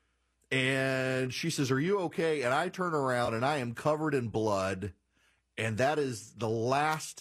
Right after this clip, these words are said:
thing I remember. I distinctly remember saying, "I think I need a," and it's like the record stopped.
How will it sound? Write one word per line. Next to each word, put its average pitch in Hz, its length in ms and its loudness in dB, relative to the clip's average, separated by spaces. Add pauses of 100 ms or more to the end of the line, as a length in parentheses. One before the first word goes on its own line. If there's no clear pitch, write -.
thing 135 300 -2
I 120 100 4
remember. 107 540 0
I 110 160 2
distinctly 170 800 -2
remember 160 480 0
saying, 120 480 0 (420)
"I 139 300 2
think 233 580 -2
I 139 360 0
need 156 600 0
a," 95 1900 0
and 92 380 0
it's 104 220 -4
like 107 340 0
the 98 120 -2
record 98 460 0
stopped. - 600 -4